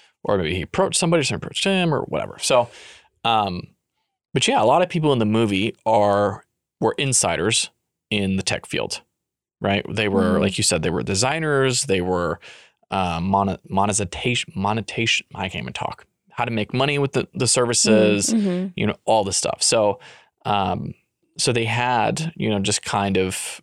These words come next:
Speaker 1: you know, they had that firsthand knowledge, which was, and that's what's super interesting. Um, the, I mean, the premise of the movie is basically that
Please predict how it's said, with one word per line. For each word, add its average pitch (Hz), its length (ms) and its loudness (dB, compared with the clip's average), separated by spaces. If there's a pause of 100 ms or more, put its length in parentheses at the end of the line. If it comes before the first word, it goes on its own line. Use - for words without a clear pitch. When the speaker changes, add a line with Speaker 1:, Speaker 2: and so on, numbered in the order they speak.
Speaker 1:
you 139 100 0
know, 95 60 0
they 101 80 -2
had 101 180 0
that - 100 -2
firsthand 98 440 -2
knowledge, 98 400 -2
which - 180 -4
was, - 200 -4
and 120 100 0
that's 110 180 -2
what's 104 120 0
super 95 200 -2
interesting. - 500 -2 (720)
Um, 92 440 -2 (960)
the, 123 520 2 (180)
I - 40 -2
mean, 135 120 0
the 123 60 2
premise 202 460 2
of 107 80 0
the 107 80 2
movie 123 600 4
is 123 160 -2
basically 123 580 0
that 98 540 0